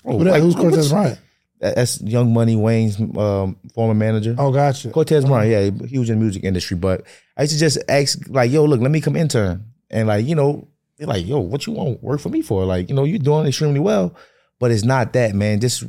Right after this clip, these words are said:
Speaker 1: you know, I always been a student. I wanna learn more, right? So, um,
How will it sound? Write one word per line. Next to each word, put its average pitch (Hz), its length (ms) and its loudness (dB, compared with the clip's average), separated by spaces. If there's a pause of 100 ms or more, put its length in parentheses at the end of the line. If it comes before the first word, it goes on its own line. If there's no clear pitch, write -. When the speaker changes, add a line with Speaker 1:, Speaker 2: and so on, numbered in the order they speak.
(140)
Speaker 1:
you 120 120 -2
know, 101 80 2
I 98 80 2
always 113 260 2
been 101 160 -2
a 92 40 -2
student. 107 380 0
I 98 40 0
wanna 95 260 0
learn 104 300 2
more, 87 240 0
right? 101 240 0
So, 90 360 -2 (380)
um, 92 480 -2